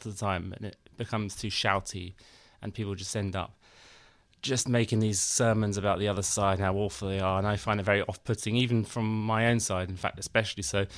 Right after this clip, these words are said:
So I wanted to write it more from a, a personal account, just to make it seem more human. So that was partly the reason. But it also, but the underlying theme is that we are,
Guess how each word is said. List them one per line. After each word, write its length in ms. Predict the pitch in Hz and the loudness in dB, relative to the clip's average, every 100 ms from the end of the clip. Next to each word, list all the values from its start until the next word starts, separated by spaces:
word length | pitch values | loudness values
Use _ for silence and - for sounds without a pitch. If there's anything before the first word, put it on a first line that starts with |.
| - - | -16 0
So 160 | - | 8
I 40 | 151 | 8
wanted 240 | 185 - | 8 2
to 100 | 143 | 4
write 240 | 143 127 | 6 6
it 60 | - | 2
more 340 | 143 135 123 - | 2 4 2 0
from 240 | - 127 | -4 0
a, 160 | 113 110 - - _ _ _ _ - | 0 -2 -10 -20 _ _ _ _ -2
a 280 | 110 95 80 - | 0 0 -2 -12
personal 680 | - 165 151 - 101 92 95 110 | 2 2 2 0 -2 -4 -6 -10
account, 540 | - 92 107 - - _ _ _ _ _ | -6 -4 -4 -8 -14 _ _ _ _ _
just 240 | - 143 - | -2 -2 0
to 80 | 135 | 0
make 200 | 135 127 | 0 0
it 120 | 113 | -2
seem 200 | 135 120 | 0 2
more 200 | 117 110 | 0 0
human. 340 | 160 135 95 | 0 0 0
So 140 | 107 117 | 0 0
that 100 | 117 | 0
was 80 | |
partly 320 | - 143 131 101 | 0 2 2 -2
the 80 | |
reason. 400 | 101 95 92 95 | -4 -4 -4 -6
But 160 | 98 127 | -2 -2
it 80 | 123 | 0
also, 300 | 160 156 131 | 0 0 -2
but 140 | 131 | 0
the 100 | 139 | 4
underlying 580 | 160 151 135 139 123 107 | 6 6 6 6 6 2
theme 460 | - 139 113 92 87 | 0 0 2 -2 -4
is 300 | 104 95 95 | -4 -4 0
that 340 | 107 76 - | 2 2 -4
we 220 | 117 113 | -4 0
are, 140 | 98 | 0